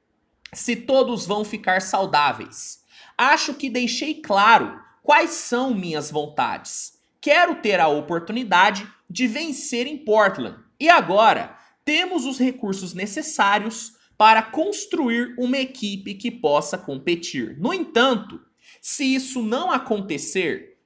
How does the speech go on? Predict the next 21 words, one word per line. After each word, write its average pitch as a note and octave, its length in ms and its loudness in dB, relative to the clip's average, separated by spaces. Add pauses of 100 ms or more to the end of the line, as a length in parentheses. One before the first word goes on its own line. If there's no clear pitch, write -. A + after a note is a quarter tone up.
precisaremos A#3+ 1000 0
ter E3 340 -6
conversas E3+ 720 -4
privadas. G3 920 -2 (240)
Não E4+ 300 0
gostei A#3+ 640 0
de F#3+ 140 -8
ficar G#3 400 -2
de A3+ 120 -4
fora F3+ 460 2
dos F#3+ 220 -6
últimos G#3 400 -8
dois G#3+ 400 2
anos, F3+ 400 -2
pois C#4 680 -2 (280)
nos A3+ 400 -2
oito D#4+ 360 0
anteriores A3+ 960 0
eu C#4 220 -2
estive B3 500 -4
lá. F3 480 2